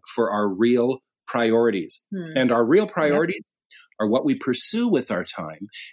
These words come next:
Speaker 1: And everybody knows that, especially your wife. So we've gotta decide that, uh, we're, you, we're gonna make our wives and our relationship our priority. We're gonna be intentional. Well, anyway, this guy just took the, uh,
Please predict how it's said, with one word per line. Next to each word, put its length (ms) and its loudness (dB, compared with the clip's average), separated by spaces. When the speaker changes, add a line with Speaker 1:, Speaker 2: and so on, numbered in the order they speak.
Speaker 1:
And 180 -10
everybody 380 0
knows 240 0
that, 200 -6
especially 920 -4
your 80 -8
wife. 400 -10
So 360 0
we've 200 4
gotta 200 0
decide 540 -4
that, 220 -6
uh, 220 -4
we're, 220 -6
you, 160 -2
we're 100 -2
gonna 160 0
make 400 -2
our 160 -4
wives 400 -2
and 80 -8
our 80 -6
relationship 640 -4
our 100 -4
priority. 380 -4
We're 60 -6
gonna 120 -2
be 80 2
intentional. 460 -4
Well, 140 0
anyway, 180 2
this 180 -2
guy 340 -2
just 360 -4
took 300 -2
the, 300 4
uh, 180 0